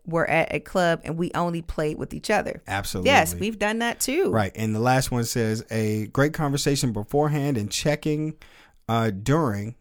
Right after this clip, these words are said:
Speaker 2: is always a great idea."
Speaker 1: Yeah.
Speaker 2: One hundred percent
Speaker 1: I mean,
Speaker 2: agree.
Speaker 1: we still had multiple conversations
Speaker 2: Where we checked
Speaker 1: during
Speaker 2: in.
Speaker 1: that party.
Speaker 2: Right.
Speaker 1: It
Speaker 2: So
Speaker 1: wasn't like,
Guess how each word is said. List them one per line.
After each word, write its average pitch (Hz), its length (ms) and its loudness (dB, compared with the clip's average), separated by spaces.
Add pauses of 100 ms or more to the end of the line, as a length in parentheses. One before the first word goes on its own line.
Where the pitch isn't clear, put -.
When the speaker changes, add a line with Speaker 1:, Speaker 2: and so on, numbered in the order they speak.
(160)
Speaker 2:
is 107 240 -4 (160)
always 113 580 2
a 104 40 -4
great 107 240 -4
idea." 95 440 -6
Speaker 1:
Yeah. 240 140 2 (260)
Speaker 2:
One 123 120 2
hundred 123 180 0
percent 226 220 -2
Speaker 1:
I - 20 4
mean, 294 120 4
Speaker 2:
agree. 302 140 2
Speaker 1:
we - 20 2
still 311 280 4
had 254 360 2
multiple 254 400 4
conversations 226 680 0
Speaker 2:
Where 220 160 8
we 240 60 8
checked 262 120 6
Speaker 1:
during 214 200 4
Speaker 2:
in. 190 60 6
Speaker 1:
that 185 220 4
party. 233 600 4
Speaker 2:
Right. 123 220 4
Speaker 1:
It 233 100 6
Speaker 2:
So - 60 8
Speaker 1:
wasn't 254 280 8
like, 220 200 2